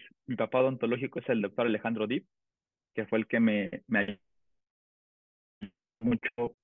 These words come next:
para tomar la decisión y que ahora somos socios. Y mi tercer papá es el doctor Alejandro Treviño, que es, me invitó, que me dio el conocimiento para entrar al I T I. Si, si yo sé algo de implantología, lo que yo sé de implantología se lo debo mucho al doctor Alejandro Treviño,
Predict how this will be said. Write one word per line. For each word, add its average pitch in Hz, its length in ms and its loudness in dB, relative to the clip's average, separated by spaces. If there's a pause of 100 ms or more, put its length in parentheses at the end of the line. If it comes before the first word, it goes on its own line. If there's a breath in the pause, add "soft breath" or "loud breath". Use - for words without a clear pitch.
(120)
para 98 280 0
tomar 107 360 0
la 120 80 4
decisión 113 640 0 (200)
y 104 100 -6
que - 80 0
ahora 104 240 4
somos 107 160 0
socios. - 360 -4 (540 soft breath)
Y 202 400 6 (100)
mi 131 140 6
tercer 143 460 4 (100)
papá 147 460 2
es 135 160 0
el 127 80 -2
doctor 131 240 -2
Alejandro 123 320 0
Treviño, 143 420 -4
que 127 160 2
es, 139 100 0 (300)
me 110 180 4
invitó, 113 640 2
que 120 80 0
me 107 140 2
dio 135 80 4
el 170 80 2
conocimiento 135 520 -2
para 110 200 2
entrar 113 240 0
al 104 120 2
I 101 60 -4
T - 120 -16
I. - 400 -20
Si, 107 160 -4
si - 120 -2
yo 180 140 6
sé 196 140 6
algo 170 280 8
de 139 60 6
implantología, 117 800 2 (360)
lo 113 140 0
que 139 80 -4
yo 165 80 -2
sé 175 60 2
de 180 60 2
implantología 131 760 2
se 120 80 -4
lo 117 60 2
debo 123 100 2
mucho 123 280 -2
al 113 60 -4
doctor 101 220 -2
Alejandro 110 380 0
Treviño, 110 460 4